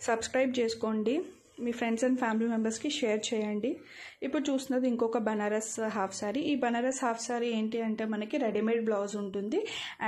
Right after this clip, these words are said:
And బ్లౌజ్ చెప్పాను కదా, బ్లౌజ్ ఫ్రీ సైజ్ వస్తుంది, మనకి తగ్గట్టుగా మనం ఆల్టరేషన్ చేసుకోవాలి. దీని ప్రైస్ కూడా టూ థౌజండ్ త్రీ హండ్రెడ్. ఇప్పుడైతే పిక్చర్స్ వచ్చేస్తున్నాయండి. ఈ పిక్చర్స్ ఇప్పుడు చూసినవన్నీ కూడా ఇప్పుడు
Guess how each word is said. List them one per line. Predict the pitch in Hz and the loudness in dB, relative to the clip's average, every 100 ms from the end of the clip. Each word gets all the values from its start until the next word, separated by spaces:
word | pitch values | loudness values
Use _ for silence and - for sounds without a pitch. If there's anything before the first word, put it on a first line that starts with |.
| 214 | 0
And | 214 196 208 - 220 | 2 0 -2 -6 0
బ్లౌజ్ | 233 254 254 - - | 4 4 2 -8 -2
చెప్పాను | 247 254 254 | 0 2 2
కదా, | 247 277 | 2 2
బ్లౌజ్ | 247 220 226 | 4 2 2
ఫ్రీ | - 233 | 0 0
సైజ్ | 233 240 233 | 2 2 2
వస్తుంది, | 226 - 262 | 0 0 4
మనకి | 294 226 226 | 4 4 2
తగ్గట్టుగా | 226 202 214 220 226 269 | 0 0 0 -2 0 2
మనం | 262 226 | 2 2
ఆల్టరేషన్ | 208 202 220 214 220 208 | 0 0 -2 -2 -2 0
చేసుకోవాలి. | 196 190 202 214 294 | -2 -2 -2 0 2
దీని | 247 262 269 | 2 2 2
ప్రైస్ | 233 226 | 0 0
కూడా | 254 294 | 0 0
టూ | 294 254 | 0 0
థౌజండ్ | 220 214 269 | 0 2 2
త్రీ | 277 214 | 2 0
హండ్రెడ్. | 196 185 185 214 - _ - - - - 339 | -2 -2 -4 -6 -10 _ -20 -18 -16 -8 -4
ఇప్పుడైతే | 254 330 285 330 | 2 4 4 2
పిక్చర్స్ | 262 - 294 285 | -2 -2 -2 0
వచ్చేస్తున్నాయండి. | 254 240 233 233 226 208 196 262 427 - - 254 | 2 2 2 0 -2 0 0 0 -2 -6 -12 -6
ఈ | |
పిక్చర్స్ | 262 262 285 294 | -4 0 0 0
ఇప్పుడు | 277 269 269 | 0 0 0
చూసినవన్నీ | 269 269 302 269 240 294 | 0 2 2 4 4 4
కూడా | 277 320 | 4 2
ఇప్పుడు | 392 294 392 | 2 2 2